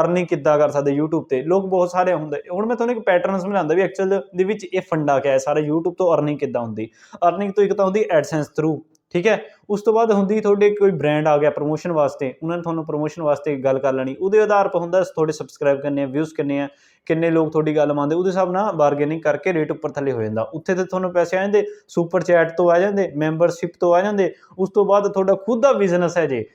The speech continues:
ਇਸ ਟੌਪਿਕ ਨੂੰ ਮੈਂ ਬੜਾ ਯੂਨੀਕ ਟਾਈਪ ਦਾ ਸਮਝਦਾ ਤਾ, ਕੋਈ ਦੱਸਦਾ ਵੀ ਨਹੀਂ ਹੈ। ਦੋਸਤੋ, ਮੰਨ ਲਓ ਵੀ ਮੈਂ ਇੱਕ ਖੁਦ ਦਾ ਵੀ ਆਪਣਾ ਮੇਰਾ ਪੈਟ ਚੈਨਲ ਹੈ, ਮੰਨ ਲਓ ਕਿ ਤੁਹਾਡਾ ਕੋਈ ਪੈਟ ਦਾ ਚੈਨਲ ਹੈ, ਤੁਸੀਂ ਕੋਈ ਪੱਪੀ ਸੇਲ ਕਰ ਰਹੇ ਜਾਂ ਮੰਨ ਲਓ ਤੁਹਾਡਾ ਕੋਈ ਬਿਜ਼ਨਸ ਲੈਦਾ ਹੈ, ਤੁਸੀਂ ਆਪਣਾ ਪ੍ਰੋਡਕਟ ਸੇਲ ਕਰਨਾ।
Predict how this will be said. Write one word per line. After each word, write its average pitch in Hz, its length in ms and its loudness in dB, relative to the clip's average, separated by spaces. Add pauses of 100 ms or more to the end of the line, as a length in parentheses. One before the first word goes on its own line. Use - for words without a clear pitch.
(220)
ਇਸ 202 160 0
ਟੌਪਿਕ 202 260 2
ਨੂੰ 208 160 -2
ਮੈਂ 214 80 -2
ਬੜਾ 175 180 4
ਯੂਨੀਕ 170 420 -2
ਟਾਈਪ 170 160 2
ਦਾ 156 120 0
ਸਮਝਦਾ 170 380 -2
ਤਾ, 202 140 0
ਕੋਈ 202 220 0
ਦੱਸਦਾ 147 360 2
ਵੀ 165 140 -4
ਨਹੀਂ 151 160 -6
ਹੈ। 190 40 -6
ਦੋਸਤੋ, 208 280 0
ਮੰਨ 165 240 -2
ਲਓ 175 100 2
ਵੀ 175 140 -4
ਮੈਂ 165 260 -4
ਇੱਕ 160 400 -4 (460)
ਖੁਦ 196 180 0
ਦਾ 220 100 2
ਵੀ 214 120 2
ਆਪਣਾ 196 180 2
ਮੇਰਾ 180 180 -2
ਪੈਟ 165 240 -2
ਚੈਨਲ 190 260 -2
ਹੈ, 202 40 0
ਮੰਨ 190 160 -2
ਲਓ 208 80 0
ਕਿ 214 100 -8
ਤੁਹਾਡਾ 202 220 -6
ਕੋਈ 202 140 -4
ਪੈਟ 165 160 0
ਦਾ 160 100 0
ਚੈਨਲ 131 340 -4
ਹੈ, 110 100 -8 (280)
ਤੁਸੀਂ 185 180 -4
ਕੋਈ 208 140 2
ਪੱਪੀ 185 260 -2
ਸੇਲ 175 200 0
ਕਰ 165 100 2
ਰਹੇ 170 80 0
ਜਾਂ 180 100 0
ਮੰਨ 170 140 -2
ਲਓ 175 80 -2
ਤੁਹਾਡਾ 175 180 -2
ਕੋਈ 175 100 0
ਬਿਜ਼ਨਸ 156 480 -4
ਲੈਦਾ 156 280 2
ਹੈ, 170 60 2
ਤੁਸੀਂ 170 240 -2
ਆਪਣਾ 170 120 -4
ਪ੍ਰੋਡਕਟ 147 360 0
ਸੇਲ 143 220 0
ਕਰਨਾ। 117 280 -8